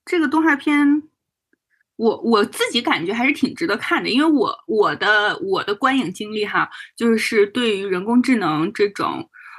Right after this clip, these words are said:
嗯，以及赛博朋克这方面有所兴趣，但是看的不多，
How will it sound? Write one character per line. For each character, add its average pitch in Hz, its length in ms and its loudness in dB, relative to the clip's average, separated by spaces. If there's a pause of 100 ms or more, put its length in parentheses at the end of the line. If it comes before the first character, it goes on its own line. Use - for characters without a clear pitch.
(140)
嗯， 160 560 2
以 190 140 -8
及 175 320 -8
赛 233 220 0
博 185 160 0
朋 170 260 -4
克 196 220 -4
这 202 160 2
方 185 200 0
面 185 300 -2
有 175 140 4
所 - 160 2
兴 247 240 2
趣， 208 120 -6
但 208 160 -2
是 202 60 -2
看 - 180 0
的 190 80 -6
不 190 140 -8
多， 208 260 0